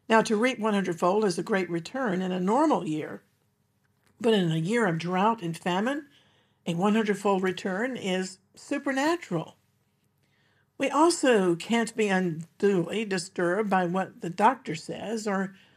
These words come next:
when the family gives over to anxiety and doesn't pray the prayer of faith. When God speaks,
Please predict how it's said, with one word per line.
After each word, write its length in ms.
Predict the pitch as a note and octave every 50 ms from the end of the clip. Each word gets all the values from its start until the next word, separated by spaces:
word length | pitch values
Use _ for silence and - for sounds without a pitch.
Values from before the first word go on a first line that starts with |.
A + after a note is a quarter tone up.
| _ _ _ _
when 100 | - G#3
the 80 | G3 F#3+
family 540 | F#3+ - B3+ C4 D4+ E4 D#4+ C4+ G3 E3+ E3
gives 260 | E3 F#3 F3 F3+ F#3+
over 240 | F3+ F#3 F#3+ F#3 F3
to 260 | E3+ - E3+ E3 E3 -
anxiety 880 | - F3 F3 E3+ E3+ E3+ G3+ A3 B3 A#3+ E3+ D3+ F3+ G3+ A#3 B3+ A#3+
and 320 | G3+ F3+ F3+ F3+ F#3 F#3 - _ _ _ _ _ _ -
doesn't 320 | F#3 F#3 E3+ F3 G3+ -
pray 220 | - - G3+ G#3
the 100 | G3 F#3+
prayer 280 | F#3 - - G3+ F#3+ G3+
of 60 | F#3+
faith. 460 | - - - G3+ D4 G3 - - - _ _ _ _ _ _ _ _ _ _ _ _ _ _ _ _ _ _ _ _ _ _
When 160 | - G#3+ G3+ F3+
God 260 | G#3 F#3 F#3 G3 F#3+
speaks, 540 | - - - A3+ G3+ A#3 - - - -